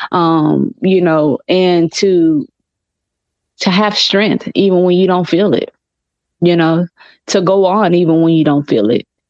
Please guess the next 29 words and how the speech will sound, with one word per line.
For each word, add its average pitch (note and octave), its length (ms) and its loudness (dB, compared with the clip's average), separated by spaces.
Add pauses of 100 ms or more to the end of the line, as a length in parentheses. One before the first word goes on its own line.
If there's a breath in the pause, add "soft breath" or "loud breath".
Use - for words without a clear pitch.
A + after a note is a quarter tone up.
(520)
Um, D#3 680 0 (880)
and, F3 340 2
and E3+ 280 0
most G3+ 260 0
of F#3+ 120 0
all, A3 340 0
to G#3+ 160 -4
put A3 240 -2
God G#3 320 0
first, - 460 -2 (240)
because F3+ 320 0
that's F3+ 260 0
what F#3+ 160 2
I, F#3 380 0
you G3+ 120 2
know, F3 200 0
I D#3+ 140 0
know G3 260 2
that F3 420 0 (1400 soft breath)
throughout F#3 320 2
my F3 180 0
life, F3+ 440 0
you F3+ 80 0
know, E3+ 100 2
even E3+ 200 0
as E3 140 -2
they D3+ 120 -2
get D#3+ 160 0
older, D#3+ 440 0